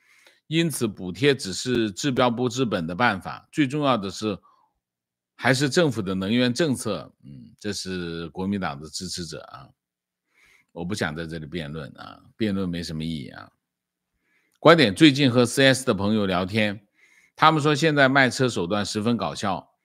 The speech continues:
一辆车原价二十万，发票价降到十八万，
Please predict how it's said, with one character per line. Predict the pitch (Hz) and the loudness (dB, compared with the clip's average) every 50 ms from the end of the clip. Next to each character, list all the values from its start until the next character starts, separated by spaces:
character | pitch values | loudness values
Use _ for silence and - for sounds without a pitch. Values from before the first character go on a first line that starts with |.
| _ _ _ _ _ _ | _ _ _ _ _ _
一 | - 117 143 | 0 4 6
辆 | 160 156 143 127 | 6 6 6 4
车 | - 135 135 131 | 2 2 2 2
原 | 120 110 110 117 120 | 4 2 0 0 2
价 | 139 131 120 | 4 4 4
二 | 117 127 123 | 4 4 2
十 | 110 92 104 | 2 0 -2
万， | 95 101 98 87 71 - _ _ _ _ _ _ | -2 -2 -2 -4 -6 -10 _ _ _ _ _ _
发 | _ - 151 147 | _ 2 4 4
票 | 139 147 147 139 120 110 104 | 4 4 4 4 4 4 0
价 | 90 - - 143 127 110 92 92 | -2 -4 0 0 2 2 0 -2
降 | - 135 127 120 | -2 0 0 0
到 | 110 104 92 | 0 -2 -4
十 | 90 - - | -4 -6 -6
八 | 104 107 117 113 117 | -2 0 0 0 2
万， | 120 113 98 80 | 0 -2 -4 -6